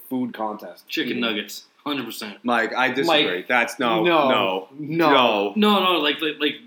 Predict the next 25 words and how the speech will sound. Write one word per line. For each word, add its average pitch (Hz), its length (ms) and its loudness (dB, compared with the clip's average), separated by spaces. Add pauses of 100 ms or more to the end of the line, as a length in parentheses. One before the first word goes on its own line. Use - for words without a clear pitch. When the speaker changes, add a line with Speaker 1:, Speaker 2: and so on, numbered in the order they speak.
Speaker 1:
I 196 260 6
eat 220 300 2
thirteen 208 580 4
and 165 120 2
then 165 160 2
my 165 120 2
mouth 160 420 2
Speaker 2:
I 160 60 4
Speaker 1:
starts 143 160 4
Speaker 2:
could 214 80 0
Speaker 1:
to 143 60 -4
Speaker 2:
do 202 100 2
Speaker 1:
close. 139 220 2
Speaker 2:
it. - 40 0
I 160 80 0
could - 160 -2
do 165 160 2
it. 101 120 -8 (140)
I 131 120 -4
could 415 200 2
do - 120 -2
Speaker 1:
<laughs> - 0 -
He's - 100 -6
Speaker 2:
chicken 494 220 -2
nuggets. 523 180 2